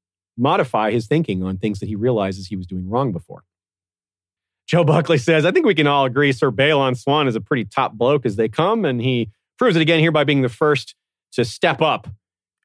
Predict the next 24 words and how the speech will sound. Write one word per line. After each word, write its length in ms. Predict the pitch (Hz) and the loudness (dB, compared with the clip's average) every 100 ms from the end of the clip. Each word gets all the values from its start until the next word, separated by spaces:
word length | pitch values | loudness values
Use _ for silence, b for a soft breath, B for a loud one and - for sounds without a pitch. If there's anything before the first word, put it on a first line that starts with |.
| - | -4
and 220 | 123 120 | -2 0
tell 220 | 151 139 | 2 2
Loras, 460 | 135 143 127 117 - | 4 4 2 -2 -2
'Listen 300 | 131 135 131 | -2 0 0
to 80 | 123 | 2
Lord, 280 | 120 113 - | 2 0 0
listen 260 | 139 147 | -2 0
to 60 | 113 | -2
the 80 | 107 | -2
Lord 220 | 107 98 | -2 -2
Commander.'" 440 | 117 156 101 71 _ _ _ _ | 0 0 -2 -6 _ _ _ _
I 80 | - | -4
think 140 | 127 123 | 0 0
that's 160 | 113 | 0
a 40 | 110 | -2
good 180 | 117 | -4
take. 360 | 104 139 143 - _ - | 0 0 0 -6 _ -6
I 80 | 117 | -2
agree. 500 | 110 120 139 156 135 _ - | 0 0 2 0 -2 _ -4
Out 100 | 131 | -2
of 80 | 113 | 2
all 160 | 131 | 2
the 80 | 139 | 2
Kingsguard, 720 | 127 147 139 127 135 135 123 | 0 0 0 2 2 2 -2